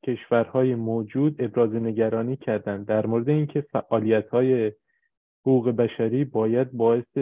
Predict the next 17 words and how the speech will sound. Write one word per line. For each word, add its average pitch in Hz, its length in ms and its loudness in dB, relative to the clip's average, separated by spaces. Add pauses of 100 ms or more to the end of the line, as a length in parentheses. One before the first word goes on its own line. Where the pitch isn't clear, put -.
توجه 117 560 0
آن 131 260 -4
شود. 98 400 -6 (100)
گازهای 123 460 2
گلخانه‌ای، 123 880 -4 (180)
اه، 110 340 -2 (100)
افزایش 113 600 0
پیدا 151 340 4
کردند، 131 600 -2
همچنین 143 600 -2
تشدید 151 600 0
اثر 143 540 0
طبیعی 123 480 0
گلخانه‌ای 120 680 -4
باعث 113 440 0
می‌شود 139 560 0
که 135 300 2